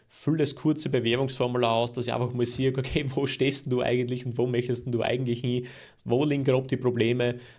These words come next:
und dann werde ich mir ganz unverbindlich innerhalb von achtundvierzig Stunden in der Regel bei dir melden und dann werden wir schauen, wie und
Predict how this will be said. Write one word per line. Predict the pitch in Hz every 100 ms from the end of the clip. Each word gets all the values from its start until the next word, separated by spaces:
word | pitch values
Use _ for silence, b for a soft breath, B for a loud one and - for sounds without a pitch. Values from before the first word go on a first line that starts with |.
| B
und | 123
dann | 110 120 120
werde | 117 113
ich |
mir | 113
ganz | 113 113
unverbindlich | 131 123 120 117 117 120 117 120
innerhalb | 117 117
von | 117 113 113 - _ - -
achtundvierzig | 127 - 123 123 123
Stunden | - 131
in | 131
der | 120
Regel | 117 117
bei | 120 117
dir | 120
melden | 120 113 120 120 120 - - _ _ _ _ _ -
und | 123
dann | 107 113
werden | 113
wir | 110
schauen, | - 107 110 107
wie | 113 123 123
und | 113 110